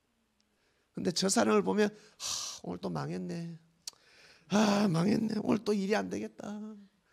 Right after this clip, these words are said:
아, 출근길에 저 사람을 봤네. 오, 재수 없어." 근데 출근길에 누굴 봤어? 아, 오늘 하루 종일 기분 좋은 것입니다. 누굴 보느냐에 따라서 달라지는 것입니다. 여러분,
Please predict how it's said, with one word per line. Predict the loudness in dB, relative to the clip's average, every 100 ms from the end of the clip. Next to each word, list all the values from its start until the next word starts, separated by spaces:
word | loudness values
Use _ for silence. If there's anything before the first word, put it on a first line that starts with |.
| _ -20 -20 _
아, | 0 2 2 0 -4 -6 -8 -6
출근길에 | -4 -2 -4 -6 -6 -6
저 | -6
사람을 | -6 -6 -6
봤네. | -8 -8 -10 -12 -2
오, | 2 2
재수 | 2 0 0 -4
없어." | -6 -8 -8 -10 _ _ _ _ _ _ _ _
근데 | 2 2 2 -6
출근길에 | -8 -4 -4 0 0 0 -4 _ -6
누굴 | -2 -2 -2
봤어? | -6 -8 -10
아, | _ _ -4 -2 -2 -4 -8 -10 -10 -8
오늘 | -8
하루 | -6 -6
종일 | -2 -2
기분 | -2 -4 -6
좋은 | -6 -8
것입니다. | -8 -10 -12 -20 _ _ _ _ _ _ _ _ _ _ _ _ _ _ -20 -20 -20 -14
누굴 | -2 0 2 0
보느냐에 | -2 -4 -4 -4 -6
따라서 | -8 -10 -10
달라지는 | -10 -10 -8 -8 -10
것입니다. | -10 -10 -10 -14 -20 _ _ _ _ _ _ _ _ _ _ _ _ 0
여러분, | 2 4 2 0 -4